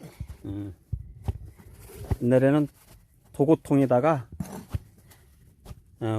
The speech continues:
우리 어머니께서 도구, 도구대 이렇게 그 절을, 어, 쪘죠, 도구대로. 어, 제가 지금 가지고 있는 건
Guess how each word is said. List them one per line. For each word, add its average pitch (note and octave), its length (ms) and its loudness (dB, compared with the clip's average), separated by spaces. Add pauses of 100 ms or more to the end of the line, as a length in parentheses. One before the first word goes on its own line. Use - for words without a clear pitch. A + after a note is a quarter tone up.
우리 A2+ 140 0
어머니께서 A#2 640 0 (2750)
도구, B2+ 340 2 (1300)
도구대 C3 500 2 (120)
이렇게 G#2+ 340 -4 (240)
그 F#2+ 160 -6
절을, A2+ 360 -2 (760)
어, F#2+ 280 -8 (960)
쪘죠, D3+ 440 0
도구대로. G2 520 -8 (960)
어, - 100 2
제가 C3+ 280 2 (520)
지금 B2 220 -6
가지고 B2 340 -6
있는 A#2+ 200 0
건 D3+ 160 -2